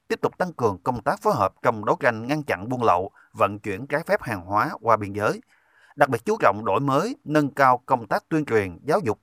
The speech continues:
vận động quần chúng nhân dân ở khu vực biên giới không tiếp tay cho đối tượng buôn lậu, tham gia tố giác tội phạm,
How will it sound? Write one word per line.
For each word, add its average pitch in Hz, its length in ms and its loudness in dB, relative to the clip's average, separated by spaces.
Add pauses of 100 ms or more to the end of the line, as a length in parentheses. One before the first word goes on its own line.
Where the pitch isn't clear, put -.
(200)
vận 113 180 2
động 107 240 0
quần 123 120 -2
chúng 143 240 -4
nhân 120 180 -2
dân 117 260 -2
ở 127 120 2
khu 165 140 0
vực 120 220 0
biên 117 200 -6
giới 120 320 0 (120)
không 117 280 0
tiếp - 200 -8 (100)
tay 110 360 0
cho 110 100 -2
đối 117 140 -2
tượng 95 260 -6
buôn 117 160 -2
lậu, 92 280 2 (220)
tham 113 180 2
gia 107 240 2
tố 156 260 -2
giác 214 160 -2
tội 101 140 -2
phạm, 92 260 0